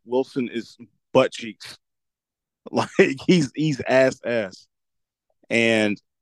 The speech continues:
if Rodgers says he feels good, why not? He's getting paid sixty million a year. Um, and how old is he right now? He's, he's forty, right?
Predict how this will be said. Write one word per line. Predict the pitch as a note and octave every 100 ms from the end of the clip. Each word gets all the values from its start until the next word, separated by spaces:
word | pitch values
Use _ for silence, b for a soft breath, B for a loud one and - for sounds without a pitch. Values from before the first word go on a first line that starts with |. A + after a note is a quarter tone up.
| _ _ _ _ _ _ _
if | - G#2+
Rodgers | G#2 C3 D#3+ E3+ D3 - _ _
says | D3 C#3
he | D3+
feels | - C#3+ D3 C3+
good, | - A#2 C#3+ F#3 - _ _ _ _ _ _ _
why | - D3
not? | C3+ F#3 A3 - _ _ _ -
He's | C3+
getting | D3 D#3+
paid | D3+ E3+ E3+
sixty | F3 F3+ D#3
million | D3 D3+ D3
a | C#3+
year. | B2 C3+ C#3 C#3+ - _ _ _ _ _ _ _ _ -
Um, | A#2 A2+ A2+ A2+ - _ _ _ _ _ _ -
and | B2 A2+ A2 F#2+
how | D3+
old | D#3+ E3+
is |
he | E3
right | E3+ E3
now? | F3 F3+ -
He's, | A#2+ C3+ -
he's | - C#3+
forty, | A#2+ D3 E3 G#2+
right? | G#2 A#2+ C#3+